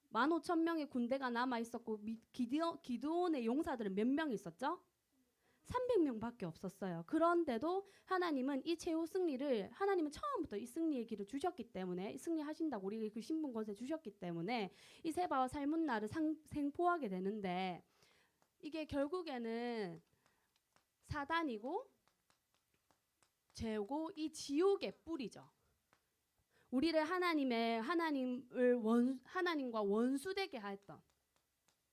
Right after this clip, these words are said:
아까 우리 에베소서 이 장 십사 절에 읽었죠. 이 원수 될 수밖에 없도록 우리를 속였던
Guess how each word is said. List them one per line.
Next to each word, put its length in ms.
아까 280
우리 320
에베소서 380
이 40
장 160
십사 300
절에 200
읽었죠. 540
이 80
원수 440
될 200
수밖에 460
없도록 680
우리를 260
속였던 600